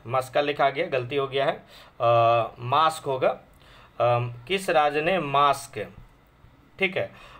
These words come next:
मास्क नहीं लगाने पर एक हज़ार जुर्माना लगाने की घोषणा किया है? तो इसका सही आंसर हो जाएगा तेलंगाना,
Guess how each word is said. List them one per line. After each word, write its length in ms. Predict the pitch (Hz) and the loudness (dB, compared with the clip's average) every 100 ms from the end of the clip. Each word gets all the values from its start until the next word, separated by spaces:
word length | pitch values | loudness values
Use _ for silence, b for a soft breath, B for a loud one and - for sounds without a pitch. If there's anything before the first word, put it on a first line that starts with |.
| - | -8
मास्क 400 | 127 160 185 - | 0 0 0 -2
नहीं 300 | 165 160 202 | 0 0 2
लगाने 400 | 185 165 151 156 | 2 4 2 2
पर 200 | 156 196 | 0 -2
एक 320 | - 170 170 | 0 -2 -2
हज़ार 220 | 160 147 | 2 2
जुर्माना 480 | 160 147 147 139 147 | 2 -2 -2 0 2
लगाने 400 | 156 127 131 131 | 2 2 2 0
की 140 | - 202 | -2 -2
घोषणा 380 | 135 123 127 | -2 -2 -4
किया 300 | 117 120 113 | -4 -4 -4
है? 200 | 101 90 B B - | -4 -8 B B -8
तो 60 | 127 | -8
इसका 220 | 120 131 | -2 -2
सही 260 | 120 156 165 | 0 0 0
आंसर 220 | 165 160 | 0 0
हो 60 | |
जाएगा 220 | 160 165 202 | 0 0 -2
तेलंगाना, 840 | - 156 151 147 135 110 90 | -2 0 2 2 0 -2 -8